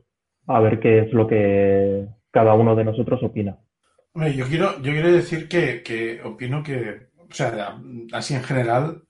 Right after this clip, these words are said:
Speaker 2: y basándome mucho en mi experiencia, claro, el,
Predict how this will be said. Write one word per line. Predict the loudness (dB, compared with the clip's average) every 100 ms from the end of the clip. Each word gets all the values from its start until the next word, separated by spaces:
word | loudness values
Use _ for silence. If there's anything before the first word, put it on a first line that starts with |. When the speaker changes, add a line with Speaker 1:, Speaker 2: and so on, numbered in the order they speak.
| _ _
Speaker 2:
y | -10 -8 -8 -10
basándome | -8 -6 -2 0 0
mucho | -2 -4 -6
en |
mi | -8
experiencia, | -8 -6 -4 -2 -2
claro, | 0 0 -2 -12 -20 -20 _ _ _
el, | 4 8 8 8 4 -2 -6 -8 -10 -12